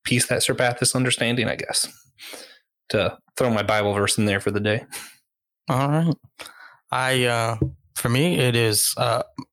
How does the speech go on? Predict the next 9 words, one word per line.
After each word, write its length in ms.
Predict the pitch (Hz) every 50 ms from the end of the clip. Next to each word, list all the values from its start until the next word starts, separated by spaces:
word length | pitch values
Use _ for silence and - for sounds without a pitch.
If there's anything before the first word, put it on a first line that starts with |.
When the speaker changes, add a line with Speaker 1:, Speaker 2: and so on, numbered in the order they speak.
| _ -
Speaker 2:
moment 300 | 135 139 151 143 139 143
of 60 | 131
worship, 400 | 135 143 143 139 - 160 156 156 - - - 147
a 120 | 139 127 123
blessing, 480 | 120 135 135 139 135 - 143 143 143 -
I 120 | - 139 139
guess. 420 | 135 139 143 156 - - - - _ _ _ - - - - _ _ _ _ _ -
But, 340 | 135 127 107 - - - -
uh, 220 | 110 104 110 -